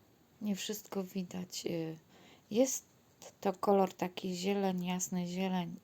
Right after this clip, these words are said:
i niebieski, ponieważ jest, są pomalowane pod kolor, kolor, y, kolekcji, a kol-, ostatnia kolekcja zimowa mintajowa tutaj się kłania właśnie.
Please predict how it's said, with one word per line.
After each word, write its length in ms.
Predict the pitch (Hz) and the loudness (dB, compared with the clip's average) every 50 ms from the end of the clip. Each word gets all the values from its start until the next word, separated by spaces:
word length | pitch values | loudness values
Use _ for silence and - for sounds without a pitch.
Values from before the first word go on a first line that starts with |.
| - - | -12 -10
i 60 | 170 | -8
niebieski, 640 | 165 165 175 170 165 180 180 180 - - - 190 185 | -6 -6 -6 -4 -2 -2 -2 -2 -4 -6 -8 -10 -8
ponieważ 580 | - - 185 175 175 175 175 175 170 - - - - - - - - - - _ | -6 -6 -4 -4 -4 -4 -4 -4 -6 -6 -8 -10 -16 -18 -18 -18 -20 -20 -14 _
jest, 460 | 208 - - 180 180 180 180 - - - - _ 190 | -6 -2 2 4 4 4 4 0 -6 -10 -6 _ -2
są 220 | 180 - 180 170 | 0 0 0 0
pomalowane 720 | 175 - 170 170 170 170 170 170 170 175 180 185 180 175 175 | 0 0 -2 0 0 0 0 -2 -2 0 0 2 2 0 0
pod 260 | - - - - - | -2 -8 -14 -14 -12
kolor, 360 | - - 185 175 165 165 170 - - - - - - - - - _ | -2 0 0 0 0 -2 -6 -10 -16 -20 -20 -20 -20 -20 -20 -16 _
kolor, 360 | - 190 185 180 175 165 156 - - - - - - - - | 6 8 8 10 8 8 6 2 -4 -14 -20 -20 -20 -10 -8
y, 920 | 175 - - - - 175 175 175 170 165 165 165 165 165 160 165 165 - - | -8 -8 -8 -2 2 6 6 8 8 6 6 6 6 4 4 2 0 -4 -8
kolekcji, 720 | - - 214 247 269 254 - - - - - 165 160 170 170 185 - | 2 6 6 8 8 6 2 -4 -4 -2 -2 -2 -2 -4 -8 -8 -8
a 100 | 202 185 | -8 -8
kol-, 220 | - - 190 202 - | -2 0 0 0 2
ostatnia 420 | 190 190 - - 226 226 214 202 | 0 -2 0 -2 0 2 0 0
kolekcja 560 | 190 - 196 196 202 202 - - - 185 175 | 0 0 0 0 0 -2 -4 -4 -2 -2 -2
zimowa 480 | 170 175 180 175 175 175 170 175 180 175 | -2 -2 -4 -4 -2 -2 -2 -2 -4 -2
mintajowa 760 | 170 170 175 180 208 - - - - - - - - - 185 - - - - - - - - _ - _ _ | -2 -2 -2 -4 -4 -4 -4 -2 -2 -4 -4 -4 -6 -6 -6 -10 -16 -20 -20 -20 -20 -20 -20 _ -20 _ _
tutaj 420 | - - - - - 180 165 170 - - - - _ _ | -4 -4 -4 -2 -4 -4 -4 -4 -6 -12 -20 -20 _ _
się 220 | - - - 180 175 | -10 -4 -4 -4 -4
kłania 480 | - - 175 165 160 160 165 160 160 | -2 -4 -2 -2 -2 -2 -4 -4 -4
właśnie. 600 | 165 165 160 160 160 - - 170 165 175 185 208 | -6 -6 -8 -8 -8 -8 -8 -6 -4 -4 -4 -4